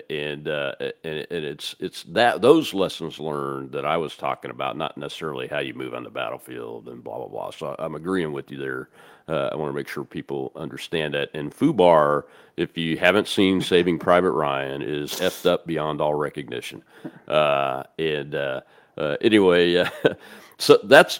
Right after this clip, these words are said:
that is a great, uh, uh, point, Jim, about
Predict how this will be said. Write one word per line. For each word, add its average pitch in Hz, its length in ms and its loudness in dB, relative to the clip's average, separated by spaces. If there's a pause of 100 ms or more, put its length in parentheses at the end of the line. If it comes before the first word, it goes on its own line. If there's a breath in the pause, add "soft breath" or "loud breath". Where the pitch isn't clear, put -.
that 143 180 10
is 104 180 4
a 90 80 4
great, 104 400 4 (420)
uh, 73 420 -2 (600)
uh, 65 480 -8 (160)
point, 101 440 4
Jim, 82 520 -4
about 76 540 -2